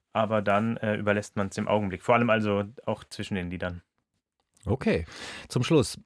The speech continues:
Speaker 2: äh, noch die Frage: Wie geht's mit euch weiter eigentlich als Männergesangsverein? Ich gehe mal davon aus, dass alle, die ihr dabei seid, auch eure Karrieren jetzt an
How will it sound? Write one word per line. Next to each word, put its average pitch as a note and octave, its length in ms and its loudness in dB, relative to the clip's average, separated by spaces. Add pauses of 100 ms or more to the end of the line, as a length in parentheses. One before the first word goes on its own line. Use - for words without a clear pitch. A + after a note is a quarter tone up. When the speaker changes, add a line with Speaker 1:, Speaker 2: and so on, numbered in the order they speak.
(160)
Speaker 2:
äh, A#2 240 4
noch A#2+ 180 2
die B2 100 -4
Frage: A2+ 640 2
Wie G#2+ 220 -4
geht's A#2+ 300 -2
mit A#2 260 0
euch A#2 240 -2
weiter A2 300 2
eigentlich E2+ 500 -4
als F#2+ 160 -4
Männergesangsverein? F#2 1000 0
Ich D#2 200 -12
gehe G#2+ 140 2
mal B2+ 160 4
davon G#2+ 300 0
aus, A2+ 340 -2
dass G#2 220 -2
alle, B2 320 2
die G#2 180 -2
ihr G#2 160 0
dabei F#2+ 440 0
seid, F2 580 -4
auch G#2 320 -4
eure G2+ 360 -2
Karrieren G2 840 0
jetzt - 360 -4
an G2 340 0